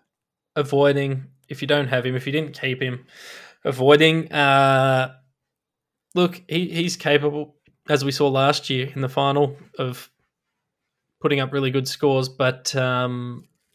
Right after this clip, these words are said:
no, I don't, I don't like it. If you do own him, obviously you hold him. If you don't own him,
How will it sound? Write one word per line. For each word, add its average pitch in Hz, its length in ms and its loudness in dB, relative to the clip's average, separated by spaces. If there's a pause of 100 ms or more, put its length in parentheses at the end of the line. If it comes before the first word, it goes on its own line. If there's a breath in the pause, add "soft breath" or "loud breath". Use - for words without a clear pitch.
(200)
no, 131 200 -4
I 120 80 0
don't, 127 300 -2
I 127 60 -4
don't 127 380 -4 (140)
like 123 540 -6
it. - 120 -14
If 131 120 -14
you 135 80 -10
do 190 280 6
own 143 160 6
him, 127 140 0
obviously 127 380 -6
you 127 80 -8
hold 127 240 -4
him. 120 100 -10
If 131 120 -14
you 135 60 -12
don't 131 260 -4
own 123 140 -6
him, 120 120 -10